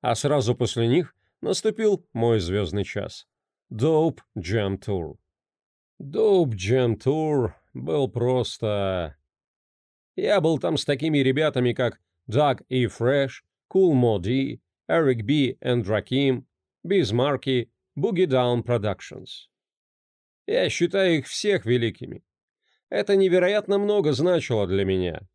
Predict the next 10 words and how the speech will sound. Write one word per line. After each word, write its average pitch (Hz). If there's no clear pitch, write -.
поскольку 147
я 143
впервые 156
ездил 107
по 113
стране 123
с -
туром 107
и 123
увидел, 123